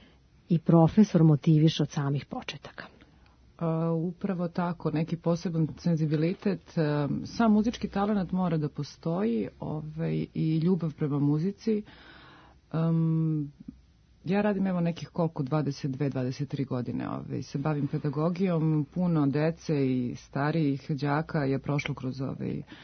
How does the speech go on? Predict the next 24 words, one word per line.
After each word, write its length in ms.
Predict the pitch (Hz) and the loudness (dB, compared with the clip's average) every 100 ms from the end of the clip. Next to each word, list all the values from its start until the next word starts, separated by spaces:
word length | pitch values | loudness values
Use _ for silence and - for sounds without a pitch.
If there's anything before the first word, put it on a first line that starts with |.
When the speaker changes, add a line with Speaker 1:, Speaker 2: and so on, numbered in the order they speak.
| - - - 151 156 | -20 -20 -10 -4 0
Speaker 2:
moju 420 | 147 151 160 160 143 | 2 2 4 2 0
učionicu, 920 | - 147 143 170 208 - 185 165 - | -2 -2 0 0 -2 -4 0 0 0
e, 60 | - | -2
neki 360 | 143 151 147 139 | 0 2 0 -6
su 160 | - | -8
sad 180 | 165 135 | -6 -4
profesori 840 | - 156 196 - 180 165 165 151 - | -4 -4 -4 -2 -2 0 0 0 -2
i 160 | 147 147 | -4 -4
to 160 | - 156 | -2 0
uspešni 640 | 160 - 175 - 175 156 | 0 -2 -6 -2 -2 0
i 40 | |
tako. 440 | 143 139 139 - 214 - - - - - - | -2 -4 -4 -4 -4 -6 -20 -20 -20 -20 -6
Ovaj, 720 | 151 165 156 147 160 160 151 143 | 0 0 0 -2 0 2 2 0
em, 760 | - 160 151 151 151 147 - - - - - - | -2 -2 0 0 0 0 -2 -6 -10 -14 -8 -2
pa 60 | 185 | 2
negde 480 | 180 254 254 226 | 4 4 6 6
otprilike 520 | 196 - 233 262 233 214 | 4 2 2 2 2 2
krajem 520 | - 233 247 202 180 | 2 2 4 2 2
te 140 | 208 | 2
neke 280 | 190 185 185 | 0 0 2
niže 260 | 185 170 175 | 2 2 0
muzičke 380 | 175 196 - | 2 0 -2
škole, 420 | 160 - 196 196 | -4 0 0 4
e, 120 | 170 | 2